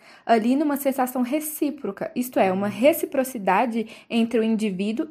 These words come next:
e a obra. E quando a pessoa percebe aquele espaço através da audição, se compreende o grau de importância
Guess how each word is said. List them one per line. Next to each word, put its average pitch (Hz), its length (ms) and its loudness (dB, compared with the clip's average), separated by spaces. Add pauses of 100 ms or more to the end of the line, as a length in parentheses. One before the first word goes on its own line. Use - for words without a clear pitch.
e 277 120 0
a 381 180 4
obra. 190 400 2 (560)
E 226 120 -2
quando 254 240 2
a 359 60 2
pessoa 320 320 0
percebe 233 800 2
aquele 254 300 -2
espaço 214 420 -6
através 196 380 -4
da 185 80 -2
audição, 202 720 -2 (400)
se - 180 -2
compreende 269 920 2
o 262 100 -2
grau 220 480 4
de - 100 0
importância 269 1080 -2